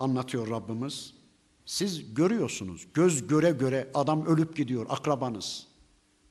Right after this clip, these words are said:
Can ciğer dostunuz gidiyor. Peki, فَلَوْلَا اِنْ كُنْتُمْ غَيْرَ مَد۪ينِينَ. Eğer dirilmeyeceğinizi, hesaba çekilmeyeceğinizi iddia ediyorsanız,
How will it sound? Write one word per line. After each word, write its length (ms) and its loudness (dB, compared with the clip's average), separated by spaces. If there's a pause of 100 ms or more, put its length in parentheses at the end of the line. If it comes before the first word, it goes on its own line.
(320)
Can 320 2
ciğer 380 4 (400)
dostunuz 520 -2
gidiyor. 460 -6 (880)
Peki, 480 -2 (720)
فَلَوْلَا 580 4
اِنْ 240 2
كُنْتُمْ 420 0
غَيْرَ 220 0 (160)
مَد۪ينِينَ. 460 -4 (640)
Eğer 300 2 (760)
dirilmeyeceğinizi, 1080 2
hesaba 380 0
çekilmeyeceğinizi 920 0
iddia 340 -4
ediyorsanız, 640 -4